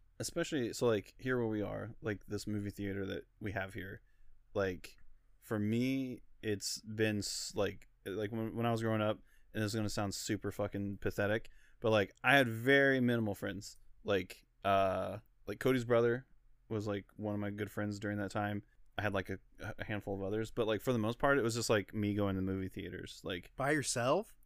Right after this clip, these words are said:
Speaker 1: Well, no, I was a kid, so I'd, I'd go with, like, my, my parents or, like, my grandparents would take me. My uncle took me quite a bit. Like, we went and saw all the Star Wars movies and stuff together.
Speaker 2: Yeah.
Speaker 1: Um,
Speaker 2: Yeah, th-, so
Speaker 1: and
Speaker 2: it's
Speaker 1: so
Speaker 2: like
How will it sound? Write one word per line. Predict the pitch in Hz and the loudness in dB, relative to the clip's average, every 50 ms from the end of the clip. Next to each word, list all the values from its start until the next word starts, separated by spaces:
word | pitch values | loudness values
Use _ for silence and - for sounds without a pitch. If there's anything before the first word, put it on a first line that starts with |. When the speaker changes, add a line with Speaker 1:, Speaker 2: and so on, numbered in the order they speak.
| - - - - | -20 -20 -14 -2
Speaker 1:
Well, | - 156 143 120 117 107 | 2 4 6 6 6 4
no, | 110 139 131 104 | 2 2 2 2
I | 98 98 | 2 0
was | 104 104 107 | 0 -2 -6
a | - | -4
kid, | - 139 110 95 95 101 - | -2 -2 -2 -2 -2 -6 -6
so | - 110 101 | -4 -2 -2
I'd, | 104 107 107 | -2 0 0
I'd | 123 131 | 0 2
go | 135 | 2
with, | 135 123 | 4 4
like, | 131 117 104 | 4 2 2
my, | 117 107 104 104 | 0 -2 -2 -2
my | 76 101 104 98 | -2 -2 -2 -2
parents | - 104 101 101 101 101 101 104 - | -2 -2 -2 -2 -2 -2 -2 -4 -6
or, | 95 101 | -4 -2
like, | 98 98 - | -2 -2 -2
my | 101 98 | -4 -6
grandparents | 90 - 95 98 98 - 101 98 95 - | -6 -4 -6 -6 -4 -4 -6 -6 -6 -8
would | 95 | -8
take | - 101 101 - - | -6 -6 -6 -6 -6
me. | 104 101 101 101 98 - - - - _ _ _ _ | -6 -4 -4 -6 -8 -10 -16 -20 -20 _ _ _ _
My | - 110 101 | -2 0 0
uncle | 107 113 110 113 104 | 0 0 -2 -2 -2
took | 123 110 - | -2 -2 -2
me | 113 107 107 107 104 101 - | -2 -2 -2 -2 -4 -6 -8
quite | - - 107 104 | -6 -2 -2 0
a | 104 | 0
bit. | 104 107 107 107 - - | 2 2 0 0 -2 -2
Like, | 107 107 95 - | -4 -4 -4 -2
we | 110 101 101 | -2 -2 -2
went | 101 101 101 104 104 | -2 -4 -4 -4 -4
and | 98 95 | -4 -2
saw | - 104 | -2 -2
all | 101 98 | -2 -2
the | 98 | -2
Star | - - 98 98 | -4 -4 -2 -2
Wars | 101 98 98 | -2 -2 -4
movies | 101 98 98 101 98 98 | -4 -4 -4 -4 -4 -6
and | 98 | -6
stuff | - - 104 98 - | -6 -4 -6 -6 -4
together. | - 101 101 196 202 202 196 | -4 -4 -2 -2 0 0 2
Speaker 2:
Yeah. | 208 233 220 226 240 240 220 - - - - - - - - | 2 4 4 2 2 0 -2 -4 -8 -12 -12 -12 -12 -6 0
Speaker 1:
Um, | 113 107 104 101 98 98 98 98 95 - | 4 6 6 6 4 2 0 -2 -2 -2
Speaker 2:
Yeah, | 170 170 170 170 170 170 | 0 0 2 2 2 0
th-, | 165 139 | 0 0
so | - 185 | 2 4
Speaker 1:
and | 180 | 4
Speaker 2:
it's | |
Speaker 1:
so | 165 | 6
Speaker 2:
like | 151 | 6